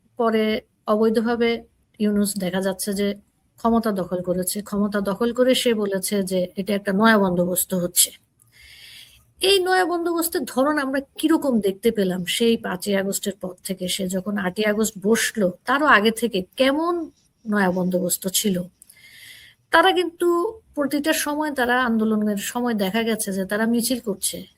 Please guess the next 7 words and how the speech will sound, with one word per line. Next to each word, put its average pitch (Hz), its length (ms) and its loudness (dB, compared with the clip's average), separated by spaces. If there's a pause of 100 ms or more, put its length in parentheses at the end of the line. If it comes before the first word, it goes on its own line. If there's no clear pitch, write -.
যে 247 100 2
বঙ্গবন্ধুর, 269 720 2 (280)
আহ, 214 240 -2
বাংলায় 226 460 4
বৈষম্যের 254 520 2
ঠাঁই 262 280 4
নাই। 202 300 2